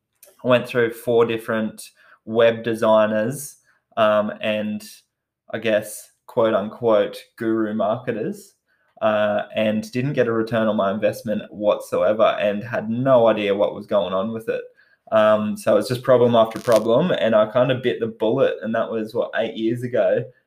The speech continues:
and was like, "You know what? I need to figure this out on my <laughs> own, otherwise I'm just gonna keep burning money." Um, and that's when I kinda got into figuring out how to build a website. It's not that hard in this day and age, but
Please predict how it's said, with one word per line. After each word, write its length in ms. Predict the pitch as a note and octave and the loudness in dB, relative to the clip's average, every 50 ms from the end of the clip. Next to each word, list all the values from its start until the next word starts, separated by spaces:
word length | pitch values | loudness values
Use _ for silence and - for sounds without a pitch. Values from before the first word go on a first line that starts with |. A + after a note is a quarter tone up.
| _ _ - | _ _ -6
and 80 | G#2+ | -6
was 140 | G#2+ A2 G#2+ | -6 0 2
like, 180 | G#2+ G2+ - G#2 | 2 2 2 2
"You 80 | A#2 | 2
know 160 | A#2 A#2+ A#2+ | 2 4 4
what? 240 | A#2 A#2 A2+ A#2 - - | 6 6 6 6 4 2
I 80 | G#2 A#2 | 0 0
need 120 | A#2+ B2 | 2 2
to 80 | B2 A#2 | 0 0
figure 300 | - - B2 A2+ A#2+ A2+ | -2 -4 -4 -2 -2 -4
this 180 | A2+ A2+ - | -4 -2 0
out 180 | B2+ A2 F#2+ F2+ | 2 2 4 2
on 80 | A2+ A2+ | 0 0
my 180 | A#2 A#2+ C3 | 2 0 2
<laughs> 160 | - B2 A2 G#2+ | 2 2 0 2
own, 100 | B2 B2+ | 2 2
otherwise 380 | C3 B2 C3 B2 A#2 A2+ A#2 A2+ | 2 2 2 2 2 2 2 2
I'm 140 | A2+ A2+ A2+ | 0 -2 -2
just 180 | A2+ A2+ - - | -4 -6 -6 -8
gonna 200 | A#2 A2 G#2+ G#2 | -6 -6 -6 -6
keep 380 | - - G#2 F#2+ - A#2 G#2+ _ | -4 -6 -6 -6 -6 -10 -8 _
burning 340 | G#2+ G2+ G#2 G#2 G#2 G2 G2 | -4 -2 -2 -4 -4 -6 -4
money." 440 | G2+ F#2 F#2 A2+ - F3+ F#3+ - _ _ _ _ _ _ _ _ | -2 -2 -2 -2 -4 -6 -8 -10 _ _ _ _ _ _ _ _
Um, 560 | - A2 G#2+ G#2+ G#2+ G#2+ G#2+ G#2+ G#2 G#2+ G#2 - - _ _ _ | -2 0 2 4 4 4 4 2 0 -2 -4 -6 -10 _ _ _
and 340 | - G#2+ A2 A2 G#2+ G#2 G2+ | -2 0 0 2 0 -2 0
that's 280 | - A2 G#2+ - - - | 2 2 0 0 -2 -4
when 80 | B2 A2+ | -2 -2
I 120 | A2 A2 | -2 -2
kinda 240 | - A#2 A2 A2 A2 | -2 -4 -2 -2 -2
got 220 | G#2+ A2+ G#2+ G#2+ | 0 0 2 2
into 600 | G2+ G2 G#2 G#2+ G#2 - - G#2+ G2 F#2+ F#2+ A2 A2+ - _ _ _ _ _ _ | 2 0 -2 -4 -6 -6 -6 -4 -2 -2 -2 -4 -6 -10 _ _ _ _ _ _
figuring 480 | _ - - B2 A#2+ A#2+ A#2 A2+ A2 | _ 0 2 2 4 4 4 4 4
out 180 | A2 A2 - A#2 | 4 2 2 2
how 120 | A2+ G#2+ | 0 0
to 80 | G2+ G2+ | -2 0
build 200 | - G2+ F#2+ F#2 | 0 -2 -2 -2
a 40 | F#2+ | 0
website. 580 | A2+ C3+ D3 C#3 C3 - D#3 C#3 C3+ C#3 C#3 C3+ | 2 2 2 2 0 0 2 4 4 4 2 2
It's 140 | - - - | -2 -6 -2
not 240 | F3+ F3 - B2+ B2 | 0 0 0 2 2
that 240 | B2 B2 B2+ - | 2 2 2 0
hard 440 | B2+ C3 B2+ C3 C3+ C3 B2 - - - - _ | 0 0 2 2 2 2 -2 -8 -14 -20 -16 _
in 180 | A#2+ B2 B2 A#2+ | -6 -4 -4 -4
this 160 | A#2+ A#2+ - | -6 -4 -4
day 180 | B2 A#2+ A#2 | -2 -2 -2
and 100 | A2+ A2 | 0 0
age, 320 | G#2 G#2+ B2+ D3 D3+ D3 - | 0 0 0 -2 -4 -6 0
but 360 | - G#2+ G2+ F#2+ - - - | 2 2 2 2 0 -2 -12